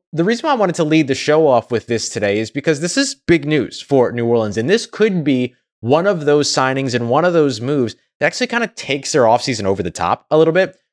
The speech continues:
You look at the one place where the Saints still need a lot of help, and it's at tight end. And even though Foster Moreau wouldn't be immediate help, he would be help when the New Orleans Saints would need it the most. Here's the way that things would go down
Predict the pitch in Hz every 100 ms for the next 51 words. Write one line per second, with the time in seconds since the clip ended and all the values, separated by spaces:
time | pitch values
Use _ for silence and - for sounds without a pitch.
0 | - 147 190 - 175 147 139 180 185 175
1 | 151 139 127 147 131 - 151 147 123 120
2 | 113 131 135 135 135 135 151 170 139 -
3 | - 143 117 143 87 80 160 202 269 247
4 | 196 185 - 165 160 160 127 151 170 143
5 | 113 120 110 120 175 170 - - 90 -
6 | _ _ _ 165 180 - 156 117 147 202
7 | 214 233 214 170 151 147 135 143 123 127
8 | 120 92 98 104 104 - _ _ 90 98
9 | 92 80 92 85 - - 214 294 285 -
10 | 165 156 151 131 - 131 131 110 117 92
11 | 113 110 95 98 78